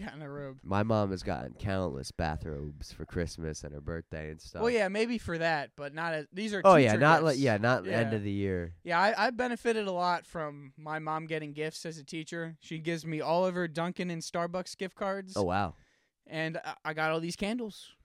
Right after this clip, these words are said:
Speaker 1: And it's normally, like, some chocolates and stuff I'll
Speaker 2: Have
Speaker 1: be picking
Speaker 2: you gotten
Speaker 1: at.
Speaker 2: a gift yet?
Speaker 1: I have.
Speaker 2: What'd you get?
Speaker 1: I got a
Speaker 2: A candle?
Speaker 1: couple. No, no candles, but I gotten a, I gotten a few things. I've
Speaker 2: Okay.
Speaker 1: gotten a check. I've gotten Amazon. Um,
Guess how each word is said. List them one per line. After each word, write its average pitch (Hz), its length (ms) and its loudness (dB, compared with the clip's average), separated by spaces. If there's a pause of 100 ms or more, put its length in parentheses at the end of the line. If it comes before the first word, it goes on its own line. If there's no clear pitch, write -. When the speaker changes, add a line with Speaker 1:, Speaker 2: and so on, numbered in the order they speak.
(180)
Speaker 1:
And 202 280 2
it's 175 140 -8
normally, 196 440 2
like, 180 180 0
some 175 160 -8
chocolates 175 600 -2
and 170 160 -6
stuff 165 340 -4
I'll 160 120 -4
Speaker 2:
Have 190 140 -4
Speaker 1:
be 101 40 -16
picking 147 200 4
Speaker 2:
you 165 60 0
gotten 127 240 2
Speaker 1:
at. 139 60 -4
Speaker 2:
a 139 60 -2
gift 147 340 -4
yet? 165 220 -6 (200)
Speaker 1:
I 139 120 -8
have. 175 360 -6 (200)
Speaker 2:
What'd 107 180 -4
you 127 100 -8
get? 90 280 -8 (500)
Speaker 1:
I 151 100 -10
got 156 380 -2
a - 20 -6
Speaker 2:
A 185 40 -6
candle? 202 360 -4 (260)
Speaker 1:
couple. 208 300 -2
No, 208 360 -4
no 196 220 -6
candles, 208 400 -4
but 190 140 -2
I 247 60 -4
gotten 254 260 -6
a, 214 180 -6
I 208 60 -10
gotten 233 200 -12
a 196 40 -8
few 180 180 -12
things. 165 540 -10
I've 113 80 -8
Speaker 2:
Okay. 170 120 -4
Speaker 1:
gotten 165 520 -4 (240)
a 143 100 -14
check. - 460 -2 (420)
I've 151 80 -14
gotten 151 240 -4
Amazon. 175 760 -2 (920)
Um, 143 680 -6